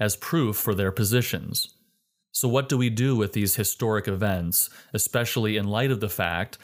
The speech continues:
that the New Testament never promises mass revival in this age? First,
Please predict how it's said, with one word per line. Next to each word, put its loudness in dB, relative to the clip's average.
that 2
the 0
New 4
Testament 0
never 2
promises 0
mass 2
revival 0
in 0
this 0
age? -2
First, 0